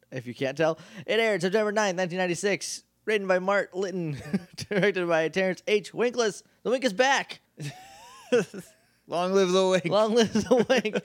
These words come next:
Speaker 2: <laughs>
Speaker 1: So, I'm looking at the dates right now.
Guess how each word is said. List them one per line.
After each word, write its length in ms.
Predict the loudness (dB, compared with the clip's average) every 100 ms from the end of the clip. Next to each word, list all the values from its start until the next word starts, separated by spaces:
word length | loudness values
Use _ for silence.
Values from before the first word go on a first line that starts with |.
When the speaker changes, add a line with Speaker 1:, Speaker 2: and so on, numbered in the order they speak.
| -6
Speaker 2:
<laughs> 180 | -12 -4
Speaker 1:
So, 320 | 0 2 0 -6 -8
I'm 120 | -2
looking 240 | -2 0
at 160 | -2 -4
the 60 |
dates 380 | -2 0 0 -2
right 200 | -4 -2
now. 240 | -2 -4